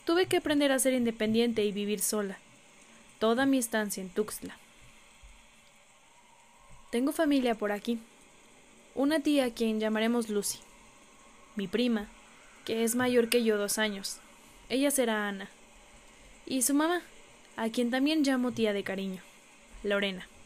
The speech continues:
que es una viejecita tan dulce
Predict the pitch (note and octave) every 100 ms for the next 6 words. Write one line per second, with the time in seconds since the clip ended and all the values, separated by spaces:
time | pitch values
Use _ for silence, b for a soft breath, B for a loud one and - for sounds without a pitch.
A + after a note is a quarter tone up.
0 | - - - - B B B B - -
1 | B3+ C4+ C#4+ D#4+ D4+ B3+ C4+ C#4 C4+ -
2 | C4+ - F4 E4 E4+ D4+ B3+ A3+ G#3+